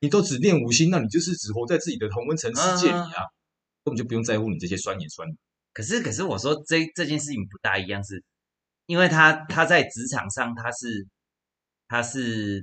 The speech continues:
Speaker 2: 自己做主。
Speaker 1: 对，没错。
Speaker 2: 我们刚才想要讨论的事故是比较接近说，在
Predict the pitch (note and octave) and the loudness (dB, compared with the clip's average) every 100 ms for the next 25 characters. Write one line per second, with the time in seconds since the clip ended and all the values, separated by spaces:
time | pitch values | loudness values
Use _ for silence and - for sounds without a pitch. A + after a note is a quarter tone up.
0 | - C3 G2+ E2+ D#2+ _ _ _ - A#2 | -6 -6 -6 -10 -16 _ _ _ -2 -2
1 | G2 E2+ D#2 _ _ _ - C3 F2 - | -2 -12 -20 _ _ _ -2 0 0 -2
2 | G#2 B2 D#3+ D3 A#2+ G2+ A#2+ - E2+ F#2+ | -2 6 8 6 2 0 0 -2 -6 -4
3 | A#2 G2+ F#2+ - A2+ - G#2 F#2+ G#2+ - | -4 -4 -6 -6 -8 -8 -10 -10 -14 -4
4 | A#2 A2+ A2 A2 G#2+ G#2+ G#2 - | -4 -2 -4 -4 -6 -6 -4 0